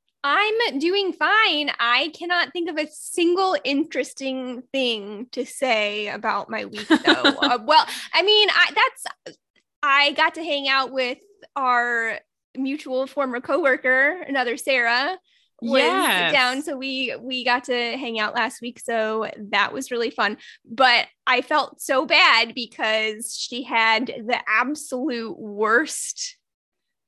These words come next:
Speaker 1: least Florida vacation weather that
Speaker 2: Oh,
Speaker 1: you
Speaker 2: yeah, it's
Speaker 1: could
Speaker 2: been really
Speaker 1: possibly
Speaker 2: cold.
Speaker 1: <laughs> have.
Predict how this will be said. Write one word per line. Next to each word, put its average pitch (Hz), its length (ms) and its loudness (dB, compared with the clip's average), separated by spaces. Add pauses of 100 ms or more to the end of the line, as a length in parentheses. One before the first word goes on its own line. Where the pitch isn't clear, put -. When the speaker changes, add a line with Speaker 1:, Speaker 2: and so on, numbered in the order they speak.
(300)
Speaker 1:
least 262 640 -6
Florida 240 1000 4
vacation 240 720 -2
weather 226 480 2
that 233 160 4
Speaker 2:
Oh, 254 140 4
Speaker 1:
you 226 100 4
Speaker 2:
yeah, 233 120 4
it's 277 100 0
Speaker 1:
could 220 60 -6
Speaker 2:
been 185 280 -6
really 359 360 4
Speaker 1:
possibly - 20 -2
Speaker 2:
cold. 208 540 0
Speaker 1:
<laughs> 285 420 -4
have. 294 260 0